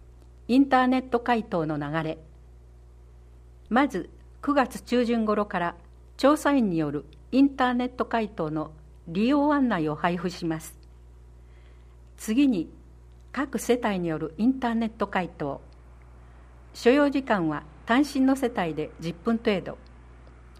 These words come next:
四人の世帯で二十分程度です。以上で回答完了です。回答に関する通信データはすべて暗号化され、厳重に守られます。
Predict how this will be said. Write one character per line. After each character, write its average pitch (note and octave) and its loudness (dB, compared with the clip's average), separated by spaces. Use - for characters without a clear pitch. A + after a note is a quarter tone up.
四 G3+ 4
人 C4+ 8
の A#3+ 2
世 F#3+ -4
帯 D#3+ -2
で D3+ -4
二 E3+ 0
十 B3 0
分 B3 -4
程 A#3 -2
度 D#3+ -6
で D3+ -6
す。 - -20
以 C4 0
上 B3+ 2
で D#3+ -4
回 A3 0
答 G3+ -6
完 G3+ -4
了 F3+ -4
で E3+ -6
す。 - -20
回 C4 2
答 C#4+ 0
に C#4 0
関 C4+ 0
す C4 -4
る G3+ -2
通 A#3 0
信 A#3+ -2
デ A3+ 2
ー - -18
タ D#3+ -4
は C#3+ -6
す - -4
べ C4 2
て B3+ -4
暗 G3 0
号 G#3 0
化 G3 -4
さ E3+ -4
れ、 E3 -8
厳 A#3+ 2
重 B3+ 0
に A#3 0
守 G3+ 0
ら F#3 -2
れ F3+ -4
ま E3+ -6
す。 - -18